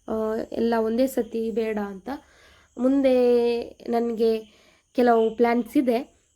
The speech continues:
so ಹಾಗಾಗಿ ಸ್ವಲ್ಪ ಡೀಟೇಲ್ ಆಗಿ ನೋಡ್ತಿದ್ದೇನೆ, ಅಬ್ಸರ್ವ್ ಮಾಡ್ತಿದ್ದೀನಿ. ನನಗೇನಾದ್ರೂ ಬೇಕಾ ಏನು ಎತ್ತ ಅಂತ ಹೇಳಿ. ನನಗೆ ಬೇಕಾಗಿರೋ ಅಂಥ ಐಟಮ್ಸ್‌ಗಳನ್ನು ಕೂಡ ನಾನು ಕ್ಲಿಕ್ ಮಾಡಿ ಇಟ್ಟಿದ್ದೀನಿ ಪಿಕ್ಚರ್ಸ್‌ನ,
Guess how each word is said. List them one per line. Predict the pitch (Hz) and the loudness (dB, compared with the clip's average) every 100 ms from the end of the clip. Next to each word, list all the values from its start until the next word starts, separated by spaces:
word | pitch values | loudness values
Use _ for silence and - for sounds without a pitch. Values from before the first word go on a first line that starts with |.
| _ - | _ -4
so | |
ಹಾಗಾಗಿ | 240 240 240 240 220 262 262 262 | 0 0 2 0 0 -4 -6 -6
ಸ್ವಲ್ಪ | 240 214 | -6 -2
ಡೀಟೇಲ್ | 220 254 294 302 | -2 2 4 4
ಆಗಿ | 285 247 | 4 2
ನೋಡ್ತಿದ್ದೇನೆ, | 247 226 240 214 214 | 0 -2 -6 -6 -4
ಅಬ್ಸರ್ವ್ | 214 214 262 | -4 -2 -2
ಮಾಡ್ತಿದ್ದೀನಿ. | 233 214 - 202 208 196 269 - - - | -2 -6 -8 -10 -8 -6 -8 -14 -20 -8
ನನಗೇನಾದ್ರೂ | 240 240 233 233 214 214 | -4 0 0 0 0 -2
ಬೇಕಾ | 196 226 240 240 233 220 220 | 0 4 4 2 -4 -4 -2
ಏನು | 214 220 220 214 | -2 -2 -2 -4
ಎತ್ತ | 214 214 | -4 -6
ಅಂತ | 214 214 208 | -8 -6 -6
ಹೇಳಿ. | 208 202 240 | -4 -4 -6
ನನಗೆ | 311 - 226 233 247 | -8 -10 -4 0 2
ಬೇಕಾಗಿರೋ | 233 226 226 220 220 | 0 0 -2 -2 -4
ಅಂಥ | 220 214 214 - 226 | -4 -8 -10 -8 -4
ಐಟಮ್ಸ್‌ಗಳನ್ನು | 214 214 226 214 214 214 208 208 | -4 -4 -6 -6 -6 -4 -2 -4
ಕೂಡ | 214 226 311 _ - _ _ _ 226 | -4 -4 -4 _ -20 _ _ _ -10
ನಾನು | 208 | -8
ಕ್ಲಿಕ್ | 208 240 - | -4 -4 -4
ಮಾಡಿ | 262 240 | -2 0
ಇಟ್ಟಿದ್ದೀನಿ | 233 262 320 277 226 | 0 2 2 2 0
ಪಿಕ್ಚರ್ಸ್‌ನ, | 220 220 220 220 214 | -4 -4 -4 -4 -6